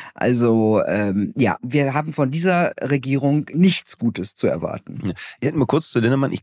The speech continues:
Speaker 2: ich glaube nicht, dass das irgendetwas mit, äh, mit, mit der Vernunft, Bescheidenheit oder Integrität von, von so einer Kreatur wie Linnemann zu tun hat. Wer, wer,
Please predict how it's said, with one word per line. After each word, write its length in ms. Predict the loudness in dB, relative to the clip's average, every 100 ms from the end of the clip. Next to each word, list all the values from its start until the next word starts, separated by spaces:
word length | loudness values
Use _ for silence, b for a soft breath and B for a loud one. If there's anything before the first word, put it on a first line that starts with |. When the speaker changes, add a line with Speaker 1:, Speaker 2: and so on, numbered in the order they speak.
| -12
Speaker 2:
ich 100 | -8
glaube 220 | -2 0 2
nicht, 500 | 0 -4 -8 -20 -6
dass 240 | -4 -4 -6
das 240 | -6 -2
irgendetwas 1000 | 2 4 2 0 0 -2 0 -2 -2 -4
mit, 360 | -2 -2 -4 -8 -4
äh, 140 | -2
mit, 260 | -2 -2 -2
mit 320 | -4 -6 -8
der 80 | -2
Vernunft, 500 | 0 2 2 0 -4
Bescheidenheit 720 | 0 0 2 2 0 0 0
oder 180 | -2 -4
Integrität 760 | -8 -10 -10 -10 -4 -4 -2
von, 260 | -2 -4 -4
von 180 | -4 -2
so 100 | -2
einer 240 | -2 -2 -4
Kreatur 420 | -4 -2 0 -2
wie 120 | -2 -2
Linnemann 380 | -2 -4 -6
zu 100 | -6
tun 220 | -6 -4 -2
hat. 140 | 0
Wer, 120 | -2 0
wer, 280 | -2 -2